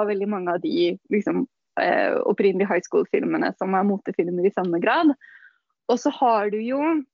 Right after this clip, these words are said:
eh, Margot Robbie som er, eh, ambassadør for Chanel, så mange av de looksene som ikke er liksom laget, eller som liksom ikke er kostymedesignet, eh,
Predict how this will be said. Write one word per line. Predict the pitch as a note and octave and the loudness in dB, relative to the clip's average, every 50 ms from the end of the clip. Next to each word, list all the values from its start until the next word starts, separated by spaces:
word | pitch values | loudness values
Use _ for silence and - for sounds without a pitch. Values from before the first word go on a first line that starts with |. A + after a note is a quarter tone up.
| _ _ _ _ _ _ _ _ _ _ _ _ _ _ _ _ _ - A3+ - - | _ _ _ _ _ _ _ _ _ _ _ _ _ _ _ _ _ -20 -20 -6 -4
eh, | B3 A#3+ A3+ A3+ A3+ A#3 A#3 A#3 | -2 0 2 2 2 2 0 0
Margot | G3 A3+ A3 G#3 G#3+ B3 A#3+ G#3 | 0 -2 -2 -2 -2 -2 -4 -4
Robbie | G3+ F#3+ F#3 G#3 | -4 -6 -6 -8
som | - - A#3 A#3 | -6 -4 -4 -4
er, | A3 G#3 G3+ G3+ G3+ | -2 -2 -2 -2 -2
eh, | G#3+ G#3 G3+ - | -2 -2 -2 -2
ambassadør | A3 A3 G3+ G#3+ - A#3 G#3+ G#3+ G#3 G3+ G3 | -4 -2 -4 -4 -4 -2 0 0 0 0 -2
for | - A3 | -4 -4
Chanel, | - B3+ A#3+ B3 D4+ F#4+ G#4+ G4+ D#4 - _ - - - _ _ _ | -2 0 2 2 2 4 2 2 0 0 _ -16 -20 -20 _ _ _
så | C#4+ C#4+ | 4 6
mange | C#4 C4 A#3 | 6 6 2
av | A3 | 0
de | A3+ A#3+ | 0 0
looksene | G#3+ A3 - - - - - G#3+ G#3 G#3+ | -2 -4 -6 -8 -16 -12 -8 -6 -6 -4
som | - A#3+ A3+ | -2 -4 -4
ikke | - B3+ - _ _ G#3+ G#3 | -4 -4 -8 _ _ 0 0
er | G3 F#3+ G3+ | 2 0 0
liksom | G3+ G3+ - F#3+ G#3 | -2 -4 -6 -6 -2
laget, | G#3 G3+ F3+ F3 - F3 E3+ F#3 G3 _ | 0 0 0 0 -2 -6 -8 -8 -8 _
eller | - F#3 F3+ G3 | -10 -8 -8 -8
som | - G#3+ G#3 | -6 -8 -8
liksom | G3 - F3 | -6 -6 -8
ikke | E3+ - - F#3+ F#3+ | -10 -6 -4 -4 -4
er | - | -4
kostymedesignet, | - - G#3 - - G#3+ G#3 F#3+ - - F3+ - - - - - - - - - _ _ _ _ - | -6 -8 -12 -6 -4 -2 -2 0 -2 -4 -4 -4 -6 -6 -6 -8 -10 -10 -10 -12 _ _ _ _ 0
eh, | F3+ F3 - E2+ - - - D2+ C2+ C#2+ C#2 - - | 2 2 2 0 0 0 -2 0 0 0 0 -2 -4